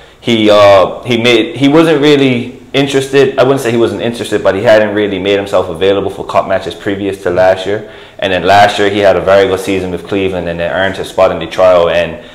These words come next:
here's another one, like I say with Chris, he's always ma-, he's always keeping you busy.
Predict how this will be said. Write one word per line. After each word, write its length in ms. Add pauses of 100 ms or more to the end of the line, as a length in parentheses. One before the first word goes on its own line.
(180)
here's 160
another 340
one, 200
like 160
I 80
say 200
with 140
Chris, 320
he's 140
always 340
ma-, 120
he's 200
always 340
keeping 300
you 80
busy. 420